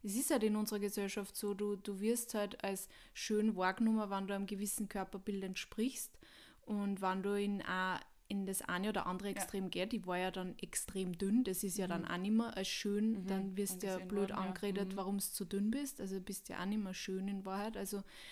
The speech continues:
Speaker 1: das ist so, ja, schwierig.
Speaker 2: Mhm.
Speaker 1: Und, ähm, ja, aber also die,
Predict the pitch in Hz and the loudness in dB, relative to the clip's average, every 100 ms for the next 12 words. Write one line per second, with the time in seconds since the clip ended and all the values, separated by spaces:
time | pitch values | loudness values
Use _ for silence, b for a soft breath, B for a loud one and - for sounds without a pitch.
0 | B B B - - 190 - - 190 208 | B B B -18 -16 -14 -14 -8 -2 0
1 | 202 - 208 196 190 185 180 - - - | 0 2 2 2 2 0 -2 -6 -14 -20
2 | _ - 196 196 190 - - - - 226 | _ -4 -2 -2 -6 -16 -20 -14 0 4
3 | 220 180 170 - 196 208 214 196 196 190 | 4 2 -2 -4 0 0 0 -2 -4 -4
4 | - - - 190 185 185 185 185 190 _ | -6 -12 -10 -8 -6 -6 -6 -8 -12 _
5 | _ - _ - - 196 196 190 185 185 | _ -20 _ -20 -8 -2 0 0 0 -2
6 | - - 196 202 185 - 190 | -4 -6 -2 -2 -4 -14 -14